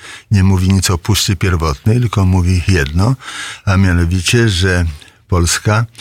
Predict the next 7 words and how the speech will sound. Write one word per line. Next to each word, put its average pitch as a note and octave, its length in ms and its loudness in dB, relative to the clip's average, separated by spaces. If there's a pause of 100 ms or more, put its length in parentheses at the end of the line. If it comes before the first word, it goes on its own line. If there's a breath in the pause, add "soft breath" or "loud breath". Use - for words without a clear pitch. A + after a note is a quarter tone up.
(300 loud breath)
rozpoczynając G2 680 0
proces G2 340 -2
naprawczy, F#2 720 0 (300 loud breath)
nie G#2+ 160 2
przewidziała G2 580 0
tego, F#2+ 440 -2 (520 loud breath)
że F#2+ 420 2